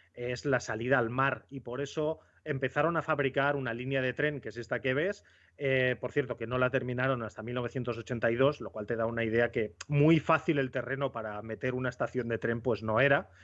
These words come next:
pero ellos, R Q R, querían una salida al mar y hicieron una línea que es la línea del hierro, que va hasta Narvik, que es la población más cercana en Noruega y que tiene salida natural por, por fiordo. Entonces, empezaron a hacer este tren, primero por eso,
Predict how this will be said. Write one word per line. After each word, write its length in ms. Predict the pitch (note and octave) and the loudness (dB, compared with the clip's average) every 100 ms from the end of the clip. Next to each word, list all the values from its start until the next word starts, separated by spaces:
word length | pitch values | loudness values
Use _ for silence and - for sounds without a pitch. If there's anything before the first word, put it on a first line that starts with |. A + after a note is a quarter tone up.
| - | -6
pero 200 | - C#3 | 0 2
ellos, 240 | D3 D#3 - | 4 2 0
R 180 | B2 B2 | -4 -4
Q 80 | |
R, 300 | B2 C3+ E3+ - - - | -2 0 -2 -4 -12 -6
querían 320 | D3 C#3+ F#3 | -2 2 2
una 180 | E3+ D3 | 0 -4
salida 300 | - C3+ B2 | -4 -6 -2
al 80 | B2 | -2
mar 320 | C3 E3+ F#3 | -2 -2 -4
y 160 | C3+ C3 | -6 -6
hicieron 360 | C3 D3 D#3+ | -2 0 0
una 180 | F3 D#3 | 0 0
línea 460 | C3+ E3 E3+ G3 A#3 _ _ _ _ | 0 0 0 -2 -6 _ _ _ _
que 260 | D3 C3+ D3 | 2 4 2
es 120 | C#3+ | 0
la 160 | A#2+ | -2
línea 280 | A#2 B2 B2+ | -4 -2 0
del 200 | B2+ B2+ | 2 2
hierro, 280 | D3 G3 B3 | 4 4 2
que 120 | D#3 | -2
va 140 | D3+ G3+ | 0 0
hasta 200 | F#3+ C#3+ | -2 0
Narvik, 500 | D3+ C#3 A#2 - - _ | 0 0 -4 -14 -20 _
que 100 | B2+ | -14
es 80 | A#2 | -8
la 220 | C3 B2+ | -8 -6
población 520 | B2 A#2+ A#2 C3+ C3+ | -6 -8 -4 -4 -4
más 200 | C3 B2 | -6 -4
cercana 560 | C3 A#2 A#2+ A#2+ A#2+ A#2 | -6 -4 -4 0 0 0
en 160 | A2+ | 0
Noruega 500 | A2+ A#2 C3 C3 D3+ | -2 2 4 4 4
y 60 | D3 | 0
que 120 | G#2+ | -6
tiene 340 | F#2+ A#2 B2 B2+ - _ _ | -8 -6 -6 -8 -14 _ _
salida 360 | - C3 C3 | -2 2 4
natural 440 | C3 B2+ B2 B2 A#2+ | 2 0 0 0 0
por, 340 | A#2+ A2+ - - | 0 0 -2 -8
por 140 | B2+ A2+ | -8 -6
fiordo. 480 | A#2+ A2 G2 G2 - - - - | -4 -4 -4 -8 -10 -18 -20 -8
Entonces, 520 | D3+ C#3+ C#3 F3 - - - | 0 2 6 4 2 -8 -12
empezaron 460 | B2 D3 E3+ G3 | -4 0 4 4
a 20 | |
hacer 180 | E3+ F3 | 4 2
este 240 | D#3 D#3+ D3+ | 0 0 2
tren, 340 | G3+ A3+ C4 _ _ _ | 2 0 -4 _ _ _
primero 340 | D3 D3+ A3 | -2 2 2
por 140 | F#3+ G3+ | 2 0
eso, 320 | A#3 G#3 G#3+ | -2 -4 -4